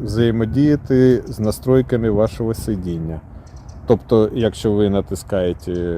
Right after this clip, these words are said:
там, ну, в одну із кнопок, у вас сидіння приймає, е, налаштування пам'яті той, яку ви запрограмували на цю кнопку. Ну, ви запрограмували сидіння, там,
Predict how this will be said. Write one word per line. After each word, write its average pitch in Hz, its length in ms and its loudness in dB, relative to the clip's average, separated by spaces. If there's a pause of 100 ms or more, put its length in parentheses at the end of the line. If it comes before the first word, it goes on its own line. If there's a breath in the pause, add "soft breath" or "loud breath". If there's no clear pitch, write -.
(960)
там, 82 240 -8
ну, 160 100 -2
в 101 140 2
одну 98 300 2
із 92 140 -2
кнопок, 175 440 2 (1120)
у 110 40 -10
вас 127 360 2
сидіння 131 480 4 (100)
приймає, 107 920 2
е, 85 60 -6 (1300)
налаштування 101 760 2
пам'яті 131 840 0 (880)
той, 143 460 6
яку 117 340 -2
ви 120 100 0
запрограмували 98 920 0
на 95 100 0
цю - 240 0
кнопку. - 460 -10 (120)
Ну, 180 100 -2
ви 135 100 4
запрограмували 110 1080 2
сидіння, 170 640 -2
там, 92 260 -6